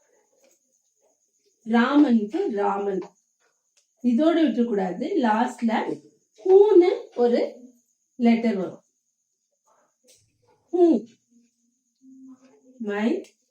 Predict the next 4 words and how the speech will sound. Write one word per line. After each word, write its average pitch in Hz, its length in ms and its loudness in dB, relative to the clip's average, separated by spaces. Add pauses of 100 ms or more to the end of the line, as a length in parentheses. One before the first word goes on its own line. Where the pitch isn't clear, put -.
(120)
ராமன், 208 600 -2 (520)
ஹூ. 392 80 6 (640)
இப்படிதான் 277 400 0
முடியும், 262 380 0